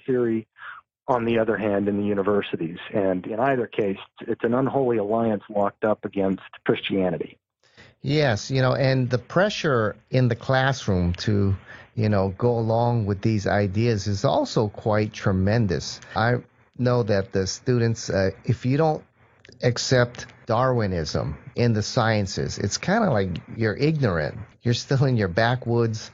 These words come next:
Speaker 2: Sunday school classroom. Get with it, you know, and if you hold to some kind of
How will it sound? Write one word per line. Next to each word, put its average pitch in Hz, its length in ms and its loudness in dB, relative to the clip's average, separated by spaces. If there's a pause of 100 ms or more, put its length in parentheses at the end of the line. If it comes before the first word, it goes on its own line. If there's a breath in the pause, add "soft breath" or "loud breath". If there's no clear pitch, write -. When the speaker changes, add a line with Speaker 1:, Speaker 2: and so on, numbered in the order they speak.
(140 loud breath)
Speaker 2:
Sunday 117 380 0
school 113 360 0
classroom. 117 720 0
Get 110 220 0
with 120 280 0
it, 64 220 -2
you 95 140 0
know, 95 140 2
and 104 100 2
if 95 160 -4
you 135 220 2 (360 loud breath)
hold 139 300 0
to 113 200 -2
some 120 260 0
kind 113 240 2
of 95 220 -2